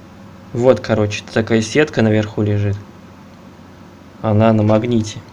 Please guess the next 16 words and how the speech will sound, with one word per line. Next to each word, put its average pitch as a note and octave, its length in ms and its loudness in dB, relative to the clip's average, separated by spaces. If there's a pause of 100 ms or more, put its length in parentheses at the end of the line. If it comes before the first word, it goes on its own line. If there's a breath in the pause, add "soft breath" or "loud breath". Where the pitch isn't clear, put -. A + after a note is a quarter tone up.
(280)
Короче, G#2 380 -6
вот G2+ 100 -10
так G2+ 180 -8
вот G2+ 140 -8
магнит, B2+ 380 -4
по A#2 100 -6
краю G#2 380 -2
идет G2+ 220 -4
сетка, B2+ 440 -2 (560 loud breath)
а A2 100 2
по A#2 160 0
краю A#2+ 340 6
у - 20 4
нее A2+ 240 2
идет A2 240 -2
магнит. A2 480 -2